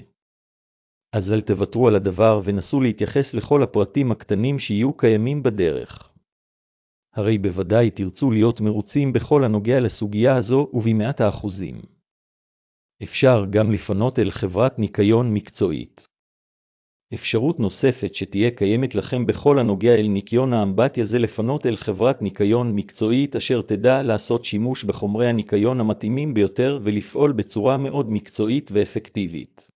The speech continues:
פנייה אל חברה כזו תוכל לאפשר לכל אחד מכם להשיג מענה מצוין ולאפשר לכם להיות בטוחים כי תשיגו בדיוק את טיפול חידוש האמבטיה לו אתם מצפים ומעוניינים בו וללא שום בעיה.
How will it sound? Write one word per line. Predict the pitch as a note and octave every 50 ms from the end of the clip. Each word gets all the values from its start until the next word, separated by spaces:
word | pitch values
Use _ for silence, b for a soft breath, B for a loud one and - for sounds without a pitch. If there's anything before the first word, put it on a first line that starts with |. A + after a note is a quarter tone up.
| _ _ _ _ _ _ _ _ _ _ _ _ _ _ _ _ _ _ _ _
פנייה | - G#2 G#2 G#2+ B2 C3 D#3
אל | C3+ A2+
חברה | - - G#2+ F#2 F2 G2 A#2+ B2+
כזו | - - G2 F#2 G2 G#2 A2 A2
תוכל | A2 - - - F#2 - B2+ B2
לאפשר | B2 A2+ G2+ G2+ - - C#3 C3+ B2
לכל | A#2 - - - C#3+ C#3+
אחד | A#2 - - A#2+ A2+ F2+
מכם | G2+ G2+ G2+ - C3+ C3 B2
להשיג | B2 - - - C3 C3+ B2
מענה | A2 G#2 G2 G2+ A#2 B2+
מצוין | B2 A#2+ G#2+ - - G#2 G2 G2 A2+ B2+ C3+ C#3
ולאפשר | B2 G#2 G#2 G2+ - - - C#3+ C#3+ C3+
לכם | C3 A#2 - - B2+ A#2 A2+
להיות | G#2+ G#2 A2 A#2+ A#2+ G#2
בטוחים | G2+ G2 - G2 - - - C3+ A#2+ A#2
כי | - G#2+ G#2
תשיגו | - F#2 - - D3 C#3+ C3 B2+
בדיוק | G#2+ G2+ G2 F#2 G2+ G#2+ C3+ D3 C#3+ -
את | A#2+ -
טיפול | - A2+ G#2 - C3 C#3 B2+
חידוש | - - B2+ A2 G#2 B2+ A#2+ - -
האמבטיה | A2+ G2+ G2 F#2+ F2+ G#2+ A2+ - - G#2+ A2
לו | A#2+ B2 B2+
אתם | C3+ C3 - C#3 B2 A#2
מצפים | G#2 - - A2 - - B2 C#3 D3+ E3 E3+ - -
ומעוניינים | B2 A#2 G#2+ G2+ G2+ A2 G#2+ G#2 G#2+ A#2+ C3+ C#3+ C3+ A2
בו | B2 B2 - B2
וללא | A#2 A#2 A2 A2+ C3 C#3+
שום | C3+ - - D3 B2+ A2+ F#2+
בעיה. | F#2+ F#2 F2 E2+ D#2+ C2+ A#1